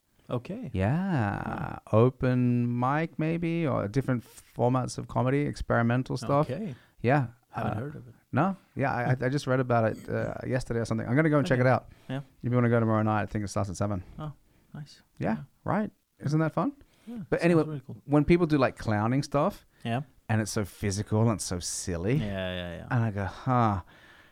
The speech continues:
Speaker 2: how do you do that?"
Speaker 1: Yeah,
Speaker 2: I, how,
Speaker 1: yeah, yeah.
Speaker 2: I, I mean, like, I, I, I, it's,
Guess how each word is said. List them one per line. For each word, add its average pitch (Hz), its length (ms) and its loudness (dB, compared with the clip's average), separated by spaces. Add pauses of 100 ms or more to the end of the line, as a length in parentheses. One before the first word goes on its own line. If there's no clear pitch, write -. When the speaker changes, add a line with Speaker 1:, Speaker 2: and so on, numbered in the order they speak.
Speaker 2:
how 135 120 -6
do 190 60 0
you 180 60 -2
do 98 160 -6
that?" 92 580 0
Speaker 1:
Yeah, 110 340 -2
Speaker 2:
I, 104 60 0
how, 101 200 2
Speaker 1:
yeah, 143 80 0
yeah. 104 240 -4
Speaker 2:
I, 117 60 -2
I 113 40 2
mean, 104 300 0
like, 92 300 -6
I, 113 100 0
I, 76 520 -8
I, - 60 -8
it's, - 640 -8